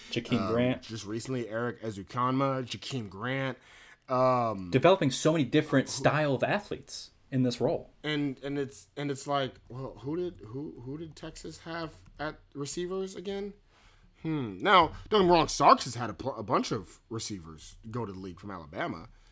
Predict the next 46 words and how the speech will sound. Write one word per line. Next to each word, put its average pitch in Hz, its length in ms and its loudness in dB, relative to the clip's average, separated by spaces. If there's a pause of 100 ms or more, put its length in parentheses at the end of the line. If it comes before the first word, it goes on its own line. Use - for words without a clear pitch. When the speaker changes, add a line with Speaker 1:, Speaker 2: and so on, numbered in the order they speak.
(200)
Speaker 2:
but 101 260 -8 (100)
Micah 113 260 -4
Hudson's 117 260 -4
not 87 160 -10
going 143 180 0
to 113 80 0
Alabama. 76 460 -14 (200)
<laughs> - 280 -2
He's - 180 4
not 165 160 6
going 135 340 0
from, 98 200 -16 (920)
excuse 143 280 0
me, 95 120 -6 (800)
he's 151 100 0
not 147 120 2
going 156 280 4
Sark 107 240 -4
to 101 80 -10
Alabama. 76 360 -12 (160)
So - 160 -6
I 135 100 4
think 131 240 0
that's 139 280 2
a, 117 240 -2 (340)
uh, 101 240 -2
I 104 60 -6
mean, 110 160 -4
that's 127 220 -2
a 127 40 -6
big 107 200 -6
part, 113 260 -6
piece 117 180 -6
of 95 100 -8
it 85 100 -14
too. 143 320 0
It's - 140 -14
like, 92 220 -10
well, 98 320 -6
yeah, 120 280 -4
I 107 40 -4
mean, 107 160 -6
I 104 60 -8
guess 123 220 -6
there's, 113 320 -6
there's 110 360 -8